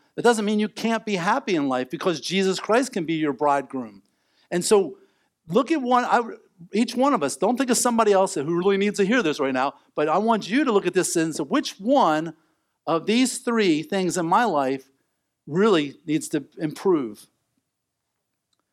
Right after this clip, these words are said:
It says, "And God said, 'Behold, I give you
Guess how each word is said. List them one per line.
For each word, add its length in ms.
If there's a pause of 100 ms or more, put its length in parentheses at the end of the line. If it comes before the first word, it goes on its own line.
(460)
It 60
says, 180
"And 120
God 280
said, 260
'Behold, 460
I 140
give 280
you 320